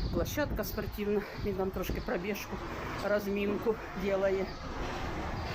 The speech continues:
Бо ж нічого не робив. Дома то всього, он домики які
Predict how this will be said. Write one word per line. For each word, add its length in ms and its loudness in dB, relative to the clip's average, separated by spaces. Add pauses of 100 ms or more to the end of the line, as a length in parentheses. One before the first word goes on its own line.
(380)
Бо 80 2
ж 120 -2
нічого 260 2
не 120 4
робив. 480 0 (960)
Дома 240 4
то 200 0 (400)
всього, 320 2
он 200 -2
домики 400 0
які 240 -2